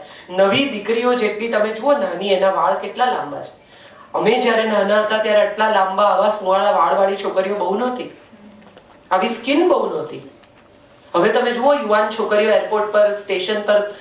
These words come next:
એવી અદ્ભુત skin હોય, તમને એમ થાય કે આ ક્યાંથી લાવી આ છોકરી skin? સુંદરતા એ હવે બહુ અલભ્ય ગુણ નથી, એવી જ રીતે બુદ્ધિ પણ બહુ અલભ્ય ગુણ નથી. બધા જ બાળકો intelligent છે. મા બાપને એમ લાગે કે મારું જ એકલાનું છોકરું બહુ હોશિયાર છે, પણ એવું નથી,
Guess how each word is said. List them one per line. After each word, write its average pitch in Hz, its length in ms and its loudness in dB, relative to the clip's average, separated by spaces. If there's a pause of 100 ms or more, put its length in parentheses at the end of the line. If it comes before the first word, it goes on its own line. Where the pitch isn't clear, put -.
(200)
એવી 233 200 0
અદ્ભુત 254 380 -2
skin 233 380 -2
હોય, 220 140 2
તમને 220 280 -2
એમ 233 100 -2
થાય 233 180 -2
કે 240 60 0
આ 247 80 2
ક્યાંથી 208 380 -2
લાવી 160 320 -2
આ 139 60 -4
છોકરી 143 320 -12
skin? - 220 -16 (720)
સુંદરતા 226 800 0 (240)
એ 226 100 4
હવે 220 280 2
બહુ 220 220 4
અલભ્ય 202 560 0
ગુણ 202 240 0
નથી, 269 420 0 (1400)
એવી 269 240 2
જ 349 60 0
રીતે 339 200 2
બુદ્ધિ 294 420 0
પણ 349 140 2
બહુ 294 120 4
અલભ્ય 196 420 2
ગુણ 160 240 -4
નથી. - 320 -8 (1000)
બધા 247 340 2
જ - 40 0
બાળકો 247 360 2
intelligent 165 580 -2
છે. - 120 -14
મા 143 160 -4
બાપને 226 320 0
એમ 233 140 0
લાગે 226 240 0
કે 247 80 -6
મારું 220 360 0
જ 254 40 -4
એકલાનું 214 420 0
છોકરું 208 300 -6
બહુ 196 120 4
હોશિયાર 175 400 0
છે, - 460 -10
પણ 226 140 -2
એવું 226 200 0
નથી, 262 440 -4